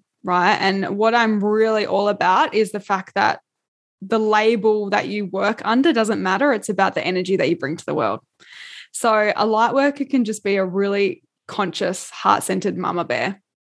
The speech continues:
A light worker can be someone who works in a fucking bank. A light worker can be someone who works at Coles. Like,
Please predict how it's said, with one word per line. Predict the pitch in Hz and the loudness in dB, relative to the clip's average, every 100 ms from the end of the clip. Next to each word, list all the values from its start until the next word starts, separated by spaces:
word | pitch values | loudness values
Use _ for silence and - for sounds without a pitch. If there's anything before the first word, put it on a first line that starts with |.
| _ _ _ | _ _ _
A | 202 | -2
light | 208 202 | 0 4
worker | 233 240 | 2 2
can | 254 254 | -2 2
be | 220 | 2
someone | 220 202 196 | 2 -2 -2
who | 202 | 0
works | 190 190 - | 2 0 0
in | 190 170 - | -4 -4 -6
a | 185 | -6
fucking | 185 180 185 175 | -6 -4 -4 0
bank. | 123 110 - - _ _ | 0 0 -6 -14 _ _
A | |
light | 202 196 185 | 2 4 4
worker | 208 208 214 | 2 2 -4
can | 214 196 | -4 0
be | 202 196 196 - - - _ _ | 2 2 0 -8 -20 -20 _ _
someone | - 208 196 196 | -2 0 0 0
who | 208 | 0
works | 185 180 - | 2 0 -2
at | 190 | -8
Coles. | - 185 180 139 196 | -4 0 0 0 -2
Like, | 185 190 | 0 0